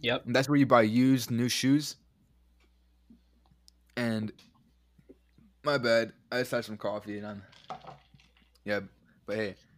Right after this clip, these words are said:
Speaker 2: And number two is brick flipping, which is fucking tomfoolery. Un-, that shit is like buying some Air Max nineties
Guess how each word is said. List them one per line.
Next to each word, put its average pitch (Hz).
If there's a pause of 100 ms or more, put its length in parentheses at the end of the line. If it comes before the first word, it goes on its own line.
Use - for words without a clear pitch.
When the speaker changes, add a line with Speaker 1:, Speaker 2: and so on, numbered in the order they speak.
(100)
Speaker 2:
And 113
number 120
two 160 (880)
is 117
brick 139
flipping, 98 (220)
which 113
is 120
fucking 123 (240)
tomfoolery. 117 (960)
Un-, 117 (880)
that 117
shit 143
is 120
like 104 (800)
buying 113 (280)
some 117 (360)
Air 120
Max 113
nineties 110